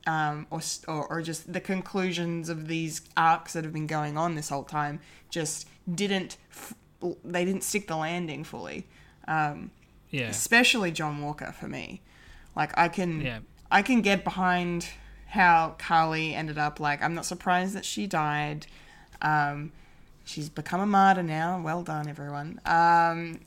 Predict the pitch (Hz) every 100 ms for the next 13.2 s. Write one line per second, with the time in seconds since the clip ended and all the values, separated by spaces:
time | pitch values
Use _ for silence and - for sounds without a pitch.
0 | - 170 170 170 170 165 165 160 156 160
1 | - - - - - 185 185 160 135 -
2 | - 175 - 175 - 175 180 185 - -
3 | 180 - - - - - - - - -
4 | 190 196 - 247 254 202 202 208 180 -
5 | 175 202 202 180 175 175 160 156 151 156
6 | 160 156 143 - - - - - - _
7 | _ - 190 196 - 196 220 - - 196
8 | 196 175 196 208 208 180 170 - 185 180
9 | 175 170 165 160 170 160 156 160 156 156
10 | - - - - 330 - 330 294 294 294
11 | 285 285 277 247 165 - - - - 320
12 | 339 320 311 294 226 - - - - 185
13 | 175